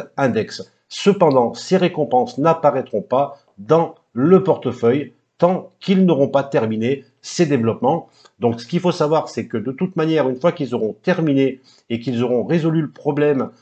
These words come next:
anti-triche, et on recevra tous les tokens d'un seul coup.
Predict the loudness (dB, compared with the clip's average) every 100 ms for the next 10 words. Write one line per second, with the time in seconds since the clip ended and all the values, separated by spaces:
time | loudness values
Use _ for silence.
0 | _ -4 -2 0 -4 -4 -4 -2 -6 -12
1 | _ _ -2 0 0 0 -2 -2 -2 -2
2 | -2 -4 -2 -2 0 -2 -4 -10 -8 -12